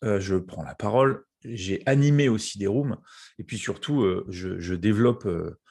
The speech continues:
un nouveau réseau. Euh, donc, avant de vous détailler tout ça, je vous invite à vous inscrire à, à ma newsletter hebdomadaire.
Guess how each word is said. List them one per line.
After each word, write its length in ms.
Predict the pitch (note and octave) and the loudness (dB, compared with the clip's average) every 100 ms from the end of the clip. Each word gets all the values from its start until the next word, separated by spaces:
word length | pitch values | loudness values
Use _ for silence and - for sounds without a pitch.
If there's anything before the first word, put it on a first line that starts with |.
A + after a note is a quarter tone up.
| _ - | _ -4
un 80 | G2+ | 2
nouveau 440 | B2 C#3+ B2+ C#3 | 6 6 6 6
réseau. 320 | B2 G#2 F#2 - _ - - - - | 4 2 -2 -8 _ -20 -20 -16 -8
Euh, 180 | F2+ | -4
donc, 180 | E2+ A2+ | -2 4
avant 220 | D#3+ F3 | 6 8
de 100 | G#3+ | 8
vous 200 | C#3+ A2+ | 6 6
détailler 340 | C3 D3 C#3+ A#2+ | 4 4 4 2
tout 140 | C3 | 0
ça, 180 | C3 F3 | 0 0
je 120 | C3+ | 0
vous 280 | G#2 A2 A2 | -4 -4 -2
invite 300 | C3 D3 D3+ | -2 -4 -4
à 120 | G#2 | -2
vous 280 | F#2 G#2+ G#2+ | -2 -4 -4
inscrire 460 | C3 - - B2+ G2+ | -4 -6 -12 -10 -6
à, 360 | F2+ E2+ D#2+ - | -4 -6 -8 -10
à 120 | E2+ | -6
ma 200 | E2+ F2 | -2 -2
newsletter 600 | F#2 D#3 C#3+ A#2+ - F#2+ - | 2 4 4 2 2 -4 -2
hebdomadaire. 600 | C3 G#2+ F#2 E2 B2 D#3+ | -2 0 -2 -2 -4 -4